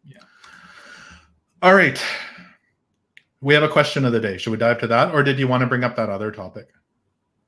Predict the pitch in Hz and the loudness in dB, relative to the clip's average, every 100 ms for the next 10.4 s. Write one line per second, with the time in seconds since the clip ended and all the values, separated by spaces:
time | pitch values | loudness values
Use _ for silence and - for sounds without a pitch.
0 | _ _ _ _ - 165 185 - 156 131 | _ _ _ _ -8 0 0 2 -2 -2
1 | 120 98 - 98 _ _ _ _ - 139 | -8 -8 -14 -18 _ _ _ _ -2 0
2 | 180 - 175 170 120 - 170 143 - _ | 0 -2 -6 -6 -6 2 2 0 -10 _
3 | 185 185 220 214 175 - 131 123 110 110 | -2 2 2 2 -2 0 0 0 -4 -8
4 | - - 120 113 107 107 104 104 _ _ | -16 -16 -10 -8 -6 -8 -10 -12 _ _
5 | _ _ _ _ _ _ _ _ _ - | _ _ _ _ _ _ _ _ _ -20
6 | - _ 101 101 98 95 95 98 - _ | -20 _ -14 -10 -10 -12 -14 -16 -20 _
7 | _ _ - 101 135 - 135 98 92 98 | _ _ -14 -12 -8 -4 -4 -4 -12 -12
8 | 147 151 165 139 127 123 123 131 123 123 | -8 -4 -2 -2 -4 -8 -12 -16 -12 -10
9 | 107 107 104 101 101 101 - - - 107 | -10 -10 -8 -6 -6 -8 -12 -20 -14 -14
10 | - - - _ | -14 -18 -20 _